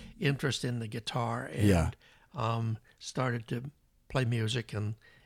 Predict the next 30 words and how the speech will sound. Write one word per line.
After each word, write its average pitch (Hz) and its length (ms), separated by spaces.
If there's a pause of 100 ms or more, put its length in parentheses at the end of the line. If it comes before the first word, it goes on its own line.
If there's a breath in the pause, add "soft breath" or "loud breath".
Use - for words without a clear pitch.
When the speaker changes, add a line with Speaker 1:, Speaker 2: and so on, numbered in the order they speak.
Speaker 1:
and 110 260
get 120 160
involved 113 140
Speaker 2:
Was 143 180
it, 147 120
Speaker 1:
in - 40
Speaker 2:
I 123 60
Speaker 1:
the 147 60
Speaker 2:
don't 170 120
Speaker 1:
band. 127 100
Speaker 2:
remember 127 300
the 101 140
guitar. 82 300
Was 101 180
it 98 80
nylon 131 480
string? 135 280
Was 92 140
it 69 80
steel 131 320
string? 123 520 (280)
Speaker 1:
Um, 127 420 (200)
it - 200
was, 156 360
at 156 180
the 143 180
outset, 135 360
it 123 80
was 113 180
nylon. 117 540